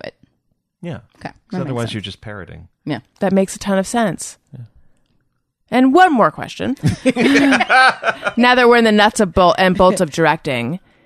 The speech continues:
Speaker 3: since you were directing Bubble, but it was something that Jordan had created, how did that work in terms of, like, you knowing,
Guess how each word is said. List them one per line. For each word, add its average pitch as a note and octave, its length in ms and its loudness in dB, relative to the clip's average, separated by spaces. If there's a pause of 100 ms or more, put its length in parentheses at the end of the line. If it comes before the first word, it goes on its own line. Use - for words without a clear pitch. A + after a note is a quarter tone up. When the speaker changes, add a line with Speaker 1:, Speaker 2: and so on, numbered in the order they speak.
(360)
Speaker 3:
since B3+ 320 -4
you C4+ 220 4
were F4+ 140 4
directing G#3 480 0
Bubble, D#3 640 0 (120)
but F3+ 120 4
it D#3+ 120 2
was F3 280 2
something F3+ 420 -2
that D3+ 220 -4
Jordan F3+ 440 2
had D#3 220 -8
created, D3+ 540 -2
how F3+ 360 0
did G3+ 280 0 (180)
that F3 360 2
work E3 400 2
in D3+ 120 -4
terms D#3 360 -4
of, D3+ 140 -6
like, C3+ 400 -6 (420)
you F#3 560 4
knowing, D#3 800 0